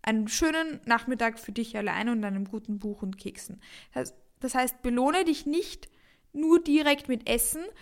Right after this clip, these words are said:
sondern zum Beispiel mit so einem schönen sozialen Event, wo man gemeinsam die Pizza genießt oder wo man alleine ein gutes Buch isst, liest und sich da die Kekse dazu gönnt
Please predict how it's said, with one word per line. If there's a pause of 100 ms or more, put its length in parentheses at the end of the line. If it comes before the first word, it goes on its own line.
(120)
sondern
zum
Beispiel
mit
so
einem
schönen
sozialen
Event, (500)
wo
man
gemeinsam
die
Pizza
genießt
oder
wo
man
alleine
ein
gutes
Buch
isst, (400)
liest
und
sich
da
die
Kekse
dazu
gönnt